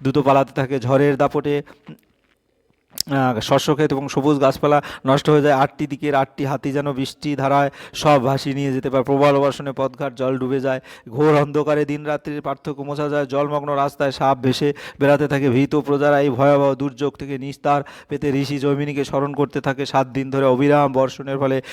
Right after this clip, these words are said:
কৃষিকাজ যেমন ক্ষতিগ্রস্ত হয়, ঘরবাড়িও নষ্ট হয়ে যায়। ভাদ্র মাসে তালের মতো বড় আকারের শিল ঘরের চাল ভেদ করে পড়তে থাকে। দেবীর আদেশে সমস্ত নদ নদী কলিঙ্গের দিকে ছুটে আসে। দেবীর আদেশে পর্বতের মতো উঁচু ঢেউয়ের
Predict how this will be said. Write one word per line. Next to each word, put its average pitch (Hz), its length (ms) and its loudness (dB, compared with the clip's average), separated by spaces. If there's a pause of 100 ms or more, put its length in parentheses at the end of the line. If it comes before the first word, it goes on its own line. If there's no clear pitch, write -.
(120)
কৃষিকাজ 135 360 0
যেমন 135 240 0
ক্ষতিগ্রস্ত 131 460 -4
হয়, 135 100 0
ঘরবাড়িও 131 480 4
নষ্ট 131 260 0
হয়ে 131 220 2
যায়। 131 200 2 (220)
ভাদ্র 135 280 2
মাসে 135 240 0
তালের 135 320 2
মতো 135 200 0
বড় 135 380 4 (260)
আকারের 147 500 -2
শিল 151 520 -2
ঘরের 131 340 0
চাল 143 320 0
ভেদ 143 160 0 (100)
করে 151 180 0
পড়তে 143 320 -4
থাকে। 151 240 -6
দেবীর 139 300 0
আদেশে 135 360 -2
সমস্ত 170 440 -8
নদ 143 340 0
নদী 135 200 -2 (240)
কলিঙ্গের 143 440 2
দিকে 127 200 -2
ছুটে 135 260 0
আসে। 131 180 0
দেবীর 127 300 2
আদেশে 123 320 0
পর্বতের 127 460 0
মতো 127 180 -2
উঁচু 123 280 0
ঢেউয়ের 135 380 4